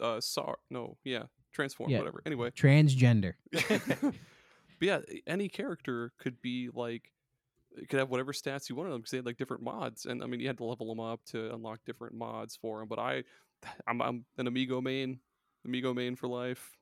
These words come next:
Speaker 1: I always
Speaker 2: Yeah, Amigo's pretty good.
Speaker 1: always do the, uh, the acceleration mod 'cause a little, and, uh, each character's, each character's card could transform into different specific cool things. Like, Amigo's was, um, at first it was just a choo-choo train when you're on land. When you're on,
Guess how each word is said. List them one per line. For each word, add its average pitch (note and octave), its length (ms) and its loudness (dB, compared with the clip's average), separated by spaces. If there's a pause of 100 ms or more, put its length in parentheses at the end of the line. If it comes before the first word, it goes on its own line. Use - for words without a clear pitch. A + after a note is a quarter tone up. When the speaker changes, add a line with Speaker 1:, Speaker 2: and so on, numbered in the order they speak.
Speaker 1:
I A#2 100 -4
always F#2+ 200 6
Speaker 2:
Yeah, E2+ 60 6
Amigo's F2 380 6
pretty E2+ 180 2
good. E2+ 240 0 (240)
Speaker 1:
always A#2+ 320 -2
do A#2+ 200 -6
the, A#2 260 -4
uh, A2 180 -4
the A2 100 -8
acceleration A#2+ 680 -6
mod B2+ 420 -8
'cause A2 320 -8 (420)
a - 40 -10
little, B2 220 -8 (360)
and, C#3 240 -8
uh, C#3 40 -8
each D#3+ 260 -8
character's, F#3 600 -6 (320)
each - 160 -4
character's - 420 -8
card D3 460 -2
could C#3 120 -14
transform D3 480 -6
into C3 100 -8
different C3+ 260 -8
specific - 480 -8
cool D3 240 -4
things. D3 500 -6
Like, B2+ 200 -2
Amigo's C#3 640 -2
was, B2 400 -6
um, A#2+ 420 -6 (280)
at - 80 -16
first - 220 -8
it C#3 40 -4
was A#2+ 80 -8
just B2 200 -12
a - 40 -20
choo-choo A3 280 -6
train A#2+ 280 -8
when B2 100 -6
you're A#2+ 120 -4
on A#2 140 -6
land. D#3+ 420 -8
When B2 140 -4
you're A#2 180 -2
on, A2+ 300 -8